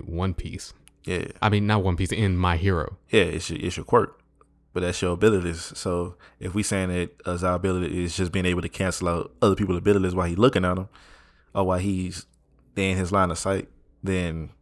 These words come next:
Speaker 1: I mean, when you think about it, like, quirks, as explained in the series, are something, like, on a biological level.
Speaker 2: Yeah.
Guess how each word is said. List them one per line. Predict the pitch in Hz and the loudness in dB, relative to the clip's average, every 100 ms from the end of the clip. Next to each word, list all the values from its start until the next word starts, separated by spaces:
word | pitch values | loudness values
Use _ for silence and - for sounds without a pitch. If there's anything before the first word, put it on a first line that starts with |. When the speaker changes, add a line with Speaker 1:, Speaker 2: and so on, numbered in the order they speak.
| _ - | _ -6
Speaker 1:
I | |
mean, | 110 101 95 - | -2 0 -2 -2
when | 107 | 0
you | 113 | 0
think | 110 110 | 0 0
about | 110 107 | 0 0
it, | 101 | 0
like, | 73 95 92 | 0 -2 -2
quirks, | - - 113 113 - - - _ _ - - | -4 0 0 -2 -10 -16 -18 _ _ -14 -4
as | 98 98 | -2 -2
explained | 98 113 104 98 | -2 2 2 2
in | 98 | 2
the | 95 90 - _ | 0 -2 -6 _
series, | - 107 92 90 80 | -2 2 2 2 0
are | 85 | -2
something, | - 101 98 92 | -2 -2 0 0
like, | 90 90 | 0 0
on | 95 | 0
a | 90 | 0
biological | 80 85 85 82 85 - - | 2 2 2 2 0 -2 -6
level. | 73 - - - | -8 -8 -8 -2
Speaker 2:
Yeah. | 98 80 | 0 0